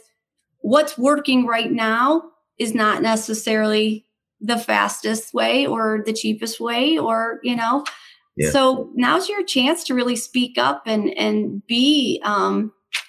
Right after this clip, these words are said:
Speaker 1: almost a pioneer in, in the industry and come up with different ideas. So it's exciting. It's exciting for, um, talent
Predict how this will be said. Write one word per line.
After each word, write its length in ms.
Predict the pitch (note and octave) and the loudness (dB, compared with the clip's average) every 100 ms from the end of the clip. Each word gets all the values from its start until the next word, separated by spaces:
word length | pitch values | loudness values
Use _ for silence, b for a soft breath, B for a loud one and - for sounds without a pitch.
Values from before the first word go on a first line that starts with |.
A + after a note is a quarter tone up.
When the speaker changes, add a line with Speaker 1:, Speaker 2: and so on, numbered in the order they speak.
| - | -6
Speaker 1:
almost 280 | G#3+ A#3+ - | -4 -4 -6
a 60 | |
pioneer 640 | B3+ - A3 B3+ A3+ C4 D4+ | -6 -2 0 2 2 2 0
in, 380 | G3+ G#3 G#3+ G#3+ | 0 0 0 0
in 200 | - A3+ | 0 0
the 100 | A3 | 0
industry 800 | B3 E4 - A3 G#3+ G#3+ - G#3+ | 0 -2 -4 -2 0 0 0 0
and 380 | A3 A3+ A3+ | 0 0 -2
come 160 | - A3+ | -2 -2
up 160 | A#3+ - | -2 0
with 140 | B3+ B3+ - | -2 -2 -8
different 340 | A#3+ A#3+ B3+ | -8 -2 0
ideas. 680 | C#4 C4 A3 C4 G#4+ - - - | 2 2 2 2 0 -4 -8 -12
So 400 | - A3 G#3+ G#3 | -6 0 2 2
it's 160 | B3+ | 2
exciting. 560 | D#4+ D4 A3+ F3 D#3 A2+ - | 0 2 2 2 2 -2 -4
It's 140 | A#3 | 0
exciting 540 | D4 D4 C#4+ D4 D4+ C#4+ | 0 2 2 4 4 2
for, 400 | C4 B3+ B3 A#3+ B B B B - | 2 2 2 -2 B B B B 0
um, 500 | G3+ G3 F#3 F#3 F#3 _ _ _ _ _ _ _ _ _ _ | 4 4 2 0 -4 _ _ _ _ _ _ _ _ _ _
talent 480 | - A#3 A3 A#3 - | -2 2 2 0 -4